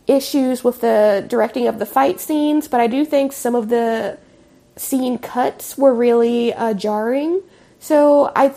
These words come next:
I feel like you could kind of see a little bit her, um, kind of newness being a director in a few of the episodes, especially when it came to, uh,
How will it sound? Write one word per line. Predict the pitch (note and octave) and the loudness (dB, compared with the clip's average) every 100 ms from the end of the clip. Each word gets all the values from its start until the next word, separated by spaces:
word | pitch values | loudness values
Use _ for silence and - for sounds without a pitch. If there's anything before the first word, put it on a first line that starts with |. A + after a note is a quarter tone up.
| - | -2
I | C#4 | -2
feel | E4 | 0
like | D#4+ D4 | 0 -2
you | C#4+ | -2
could | C4+ | -6
kind | - C4 C4 | -4 -2 0
of | C4 | -2
see | - B3+ B3 | -4 -4 -4
a | A3+ | -2
little | A3+ | -2
bit | G#3+ G#3 - | -2 -4 -8
her, | - B3+ A#3 A3+ A#3 A#3 _ _ _ _ _ _ | -14 -4 -2 -2 -4 -6 _ _ _ _ _ _
um, | - A#3 A#3 A#3 | 0 2 2 0
kind | C4 A#3 | 0 2
of | A3+ A3 A3 - | 2 0 -4 -4
newness | A#3+ B3 B3 C4+ C#4 C#4+ D#4 - - _ C4 C#4 C#4+ D4+ - - | -2 0 0 0 0 0 -4 -6 -20 _ -2 2 2 0 -10 -6
being | C4 C#4 C4+ | -2 2 2
a | |
director | C4+ A#3+ A3+ - E4 E4+ - | 2 0 -2 -4 -2 -2 -2
in | C#4 | -2
a | C4 | -2
few | - C4+ | 0 0
of | B3+ | 0
the | B3+ | 0
episodes, | B3 C4+ - B3+ A#3+ | 0 -2 2 2 2
especially | A#3 - A#3 C#4 | -2 -4 -2 0
when | B3+ | 0
it | G#3+ | -2
came | - A3+ | -4 -4
to, | A3+ - _ - | -6 -10 _ -12
uh, | - | -10